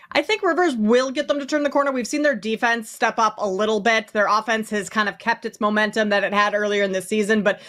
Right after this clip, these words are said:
defensively, like, that's where the Bucks really need things to turn around. And I think Rivers can do that, uh, especially with the pieces that they added at the trade deadline. Like,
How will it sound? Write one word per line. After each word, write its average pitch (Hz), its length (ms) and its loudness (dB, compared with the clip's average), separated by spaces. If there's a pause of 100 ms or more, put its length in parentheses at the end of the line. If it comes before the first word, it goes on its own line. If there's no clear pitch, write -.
(140)
defensively, 254 560 0
like, 214 200 0
that's 240 240 -2
where 233 140 0
the 202 100 -2
Bucks 208 280 -2
really 202 260 0
need 196 260 0
things 202 280 0
to 185 80 -2
turn 196 200 0
around. 190 360 0
And 262 100 -2
I 277 60 2
think 302 260 -6
Rivers 302 400 0
can 254 540 -2 (160)
do 220 140 -6
that, 269 420 0 (280)
uh, 226 140 2
especially 311 380 -2
with 320 100 -6
the 254 60 -8
pieces 269 320 -2
that 226 140 0
they 233 80 2
added 226 220 0
at 214 100 -8
the 220 60 -6
trade 226 220 0
deadline. 190 320 0
Like, 185 160 -4